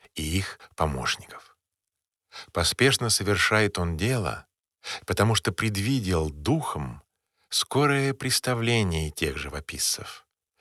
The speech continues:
как это и было по окончании дела». При помощи Божией они усердно принялись за дело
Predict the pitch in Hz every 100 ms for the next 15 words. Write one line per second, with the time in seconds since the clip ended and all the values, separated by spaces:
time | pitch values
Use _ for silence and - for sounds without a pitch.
0 | _ - 80 - 85 - 69 69 101 127
1 | 62 123 _ _ _ _ 78 - 65 -
2 | 73 82 78 76 _ _ - - - -
3 | - _ _ _ _ _ _ _ _ _
4 | _ _ _ _ _ _ _ _ 82 78
5 | 139 165 123 - - 82 110 147 135 131
6 | 120 _ _ _ _ _ _ _ 82 101
7 | 143 127 175 160 110 80 80 80 73 67
8 | 64 64 104 147 143 127